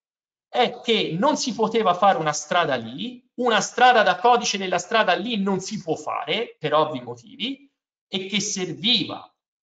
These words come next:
per l'accesso ai mezzi di servizio del cimitero un percorso pedonale che consentisse anche l'accesso di un mezzo del tipo un carro funebre de-,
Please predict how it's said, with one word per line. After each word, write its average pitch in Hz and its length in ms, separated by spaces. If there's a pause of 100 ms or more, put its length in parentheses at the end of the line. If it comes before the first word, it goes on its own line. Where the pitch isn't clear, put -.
(180)
per 190 520
l'accesso 185 720
ai 185 200
mezzi 185 360
di 180 80
servizio 185 500
del 165 160
cimitero 302 880 (200)
un 170 200
percorso - 840
pedonale 127 960 (140)
che 156 200
consentisse 269 840
anche 208 280
l'accesso 202 680
di 180 100
un 160 120
mezzo 131 720
del 143 240
tipo 151 280
un 127 120
carro 175 320
funebre 185 600
de-, - 260